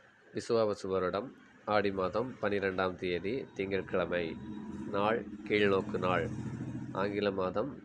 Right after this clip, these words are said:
ஜூலை இருபத்தி எட்டு, ரெண்டாயிரத்தி இருபத்தி ஐந்து. அயனம் தட்சிணாயனம். ருது கிரீஷ்ம ருது. திதி வளர்பிறை சதுர்த்தி இரவு பதினொன்று இருபத்தி நாலு வரை, பின்னர் பஞ்சமி.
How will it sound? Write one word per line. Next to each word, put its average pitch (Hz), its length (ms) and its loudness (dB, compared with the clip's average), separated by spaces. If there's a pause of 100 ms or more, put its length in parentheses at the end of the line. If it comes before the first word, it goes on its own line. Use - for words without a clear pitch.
(120)
ஜூலை 95 280 0 (100)
இருபத்தி 92 420 -2
எட்டு, 110 240 -2 (240)
ரெண்டாயிரத்தி 92 460 0
இருபத்தி 87 420 -2
ஐந்து. 82 300 -4 (880)
அயனம் 104 360 2 (140)
தட்சிணாயனம். 95 680 0 (220)
ருது 113 240 2 (160)
கிரீஷ்ம 101 400 0
ருது. 87 260 -2 (760)
திதி 131 260 2 (220)
வளர்பிறை 110 520 4
சதுர்த்தி 107 420 0 (560)
இரவு 110 240 6 (100)
பதினொன்று 110 460 4
இருபத்தி 101 300 0
நாலு 98 340 4
வரை, 98 200 6 (260)
பின்னர் 101 360 0
பஞ்சமி. 95 400 0